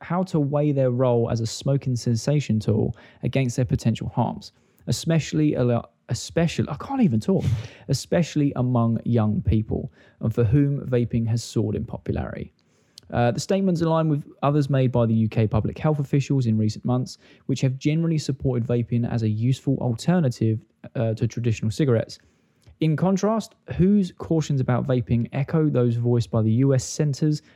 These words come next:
for Disease Control and Prevention and some U S scientists who are expressing alarm over both known and still uncertain hazards from vaping.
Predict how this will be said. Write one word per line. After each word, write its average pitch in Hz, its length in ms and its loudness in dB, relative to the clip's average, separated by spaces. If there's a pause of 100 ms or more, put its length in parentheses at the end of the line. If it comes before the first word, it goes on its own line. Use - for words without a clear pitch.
(220)
for 120 120 -2
Disease 127 440 2
Control 113 480 0
and 113 100 -2
Prevention 113 640 -2 (260)
and 117 100 -4
some 143 280 0
U 123 260 2
S 113 160 0
scientists 123 640 0 (240)
who 131 120 2
are 131 80 4
expressing 139 520 -2
alarm 127 480 2
over 113 220 0
both 131 340 2
known 117 320 2
and 113 140 -2
still 131 340 -2
uncertain 120 380 -2
hazards 117 420 -2
from 107 160 -2
vaping. 110 400 -2